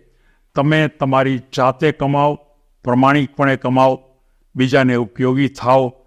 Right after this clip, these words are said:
તમારી શક્તિ બીજાને કામ લાગે, એ પ્રકારે કામ કરો." અને જ્યાં તકલીફ હોય, જ્યાં મુશ્કેલી હોય, જ્યાં સમાજ તકલીફમાં હોય, ત્યાં પણ યુવાનોએ ઊભા રહેવું જોઈએ. જે બહેનો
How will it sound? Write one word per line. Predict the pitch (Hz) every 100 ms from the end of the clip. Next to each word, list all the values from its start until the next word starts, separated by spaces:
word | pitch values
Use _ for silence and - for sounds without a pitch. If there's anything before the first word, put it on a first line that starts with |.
| _ _ -
તમારી | 127 135 143
શક્તિ | - 135 123 - 123
બીજાને | 110 107 120 123
કામ | 110 _ 135 147
લાગે, | 139 131 123 127
એ | 123 127 143
પ્રકારે | - 120 135 127 123 - -
કામ | 117 117
કરો." | - 120 127 120 _ _ _ _ _
અને | 143 147 170 165
જ્યાં | 123 139 135 113 _ _
તકલીફ | 151 - - 151 190 147 147
હોય, | 143
જ્યાં | 120 131 120
મુશ્કેલી | 120 - - 165 170 165
હોય, | 123 131 139
જ્યાં | 110 123 117
સમાજ | - 139 147 139 -
તકલીફમાં | - 120 147 165 165 151
હોય, | 131 135 117 - _ _ _ -
ત્યાં | 139 143 -
પણ | 127 117
યુવાનોએ | 113 117 135 127 120 113
ઊભા | 107 101 90 127
રહેવું | 139 135 131
જોઈએ. | 131 123 123 - _ _ _ -
જે | 147 156
બહેનો | 131 131 131 135 127 110